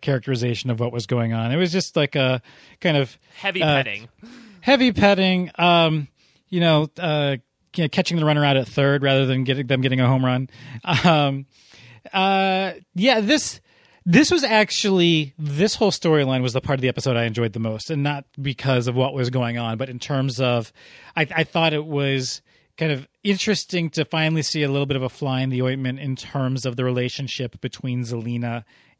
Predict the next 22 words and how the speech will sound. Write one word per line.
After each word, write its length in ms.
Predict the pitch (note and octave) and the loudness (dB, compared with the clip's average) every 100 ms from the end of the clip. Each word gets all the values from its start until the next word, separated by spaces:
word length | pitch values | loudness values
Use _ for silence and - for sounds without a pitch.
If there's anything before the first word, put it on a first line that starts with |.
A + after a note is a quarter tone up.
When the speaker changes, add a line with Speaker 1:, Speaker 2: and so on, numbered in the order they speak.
| _ | _
Speaker 1:
and 560 | C#3 B2+ A#2+ A#2 A2+ - _ _ _ | -4 -2 -4 -8 -10 -18 _ _ _
the 120 | B2+ | -4
Evil 200 | B2 A#2+ | -4 -4
Queen. 420 | - C#3 C3 A2+ - - - | -6 -4 -4 -4 -10 -14 -4
And 100 | E3+ | -2
regardless 560 | E3 E3+ G#3 F3+ D#3 | 0 0 2 0 -2
of, 220 | D3+ C3 B2 _ _ | -4 -6 -10 _ _
you 80 | D3 | -4
know, 160 | C3+ | -2
how 240 | B2+ - D#3 | -2 -2 -4
quickly 480 | - G3+ - D3+ C3+ | -2 -4 -2 -4 -2
they 140 | C3 | -4
figured 320 | - C3+ C3 | -6 -4 -2
out 240 | C3+ B2+ - | 0 -2 -6
that 160 | A#2+ | -12
this 180 | C3+ B2 | -10 -8
was 200 | C3 A#2+ | -8 -6
something 340 | C#3+ C3+ C#3 | -6 -6 -6
that 140 | C3 B2+ | -6 -8
was 100 | A2+ | -12
cooked 300 | - D3+ - | -10 -10 -8
up 160 | B2 | -10